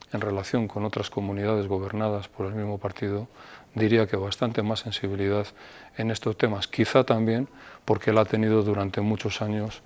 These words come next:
de un proceso de negociación y, y de camino con las organizaciones sindicales más importantes de esta comunidad.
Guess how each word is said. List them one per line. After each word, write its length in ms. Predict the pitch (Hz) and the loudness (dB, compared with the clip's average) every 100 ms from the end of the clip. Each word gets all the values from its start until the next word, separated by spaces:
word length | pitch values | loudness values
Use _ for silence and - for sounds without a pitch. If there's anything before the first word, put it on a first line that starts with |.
| - - - - | -20 -20 -16 -4
de 100 | 110 | -4
un 80 | |
proceso 540 | 101 104 - 104 - 107 | 0 -2 0 0 2 4
de 100 | 101 | 4
negociación 960 | 101 98 95 - 98 - 107 107 104 | 2 0 -2 -4 0 2 4 2 0
y, 800 | 101 95 95 - - - - - | -4 -4 -8 -12 -20 -20 -14 -2
y 40 | 107 | 0
de 360 | 101 101 98 | 2 0 -2
camino 460 | 95 101 107 113 104 | -2 0 2 4 2
con 220 | - 101 | 0 -2
las 280 | 95 95 - | -2 -4 -4
organizaciones 1000 | 104 101 98 - 98 113 104 98 98 - - - - | -2 -2 -4 -6 -4 -2 0 -2 -4 -10 -18 -20 -10
sindicales 600 | - 107 104 98 104 101 | -6 -2 -2 2 2 2
más 220 | 104 98 | 0 0
importantes 580 | 101 95 95 104 90 95 | -2 -2 -2 -4 -2 -4
de 120 | 98 | -4
esta 220 | 95 - | -6 -6
comunidad. 420 | 98 98 98 98 | -6 -6 -6 -8